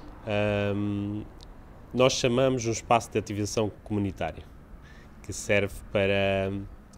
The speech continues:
para isso mesmo, para ativar a comunidade, para trabalhar em conjunto,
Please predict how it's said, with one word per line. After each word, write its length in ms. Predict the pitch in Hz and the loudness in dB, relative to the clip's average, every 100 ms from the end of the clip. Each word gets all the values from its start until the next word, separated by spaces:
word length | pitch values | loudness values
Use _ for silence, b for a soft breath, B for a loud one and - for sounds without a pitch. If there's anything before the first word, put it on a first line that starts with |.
| - | 0
para 80 | |
isso 160 | 95 - | 0 0
mesmo, 220 | 92 85 - | -6 -6 -4
para 140 | 90 | -4
ativar 400 | 87 92 95 92 | -2 0 4 4
a 40 | |
comunidade, 680 | 90 104 101 107 107 101 107 B B - | 2 -2 2 4 4 2 -4 B B -6
para 140 | 98 | -4
trabalhar 380 | 95 92 95 92 | -2 0 2 4
em 120 | 92 | 2
conjunto, 640 | 95 110 98 113 113 120 | 0 -2 2 0 0 -2